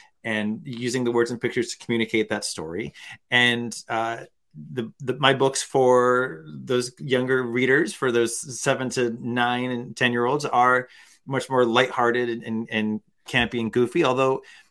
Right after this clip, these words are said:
albeit so they might have some greater truths in them. Uh, so, you know, it, it's, it's interesting 'cause I don't, I guess I don't consider myself any one thing, you know, like, I, I make graphic novels,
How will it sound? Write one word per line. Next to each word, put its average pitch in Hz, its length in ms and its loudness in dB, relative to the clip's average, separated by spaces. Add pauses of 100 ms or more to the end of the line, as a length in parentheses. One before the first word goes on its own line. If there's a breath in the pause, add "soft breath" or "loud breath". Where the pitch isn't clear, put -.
(160)
albeit 131 340 2
so 143 160 2
they 131 140 2
might 131 240 2
have 131 420 2
some 117 600 -2 (340)
greater 120 400 0
truths - 400 0
in 190 100 2
them. 214 280 -2 (440 loud breath)
Uh, 107 440 0
so, 185 500 4 (720)
you 170 180 4
know, 180 220 4
it, 165 160 0
it's, - 240 -10 (460)
it's 165 180 -4
interesting 185 440 2
'cause 165 80 4
I 160 60 6
don't, 185 260 2
I 156 80 2
guess 190 120 0
I 214 60 4
don't 180 160 2
consider 165 240 0
myself 147 340 0
any 139 280 -2
one 123 640 -2 (120)
thing, 98 420 -2
you 92 100 -12
know, 92 160 -4
like, 98 220 -4
I, 98 180 -2 (260 loud breath)
I 117 60 -2
make 117 160 4
graphic 131 320 2
novels, 180 520 8